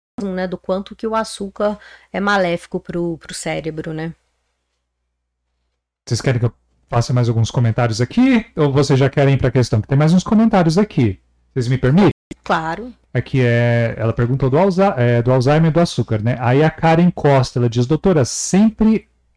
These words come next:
Speaker 2: arrasando, co-", melhor, geriatra, ela diz.
Speaker 1: Ah.
Speaker 2: É, Karen Costa. É, a Marci Souza diz, "Essa doutora é maravilhosa." O Ateliê da Teca diz, "Muito bom, doutora Gleice." É, e a Franfoto diz,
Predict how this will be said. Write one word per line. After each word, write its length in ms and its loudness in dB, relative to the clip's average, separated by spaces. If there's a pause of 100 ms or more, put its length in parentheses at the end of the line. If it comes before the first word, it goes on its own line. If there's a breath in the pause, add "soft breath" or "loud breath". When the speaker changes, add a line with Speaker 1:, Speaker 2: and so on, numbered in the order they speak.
(300)
Speaker 2:
arrasando, 600 2
co-", 160 -16 (100)
melhor, 220 2
geriatra, 560 2
ela 140 2
diz. 480 -2
Speaker 1:
Ah. 80 -16 (840 loud breath)
Speaker 2:
É, 140 0
Karen 300 0
Costa. 580 -4
É, 260 0
a 140 0 (680)
Marci 1000 0 (280)
Souza 320 0
diz, 380 -6
"Essa 160 -12
doutora 280 -2
é 20 0
maravilhosa." 720 -2 (380 soft breath)
O 60 0
Ateliê 340 4
da 100 2
Teca 360 0
diz, 300 0
"Muito 220 0
bom, 180 2
doutora 340 0
Gleice." 680 -6 (280)
É, 560 2
e 100 0
a 60 2
Franfoto 480 -2
diz, 320 -4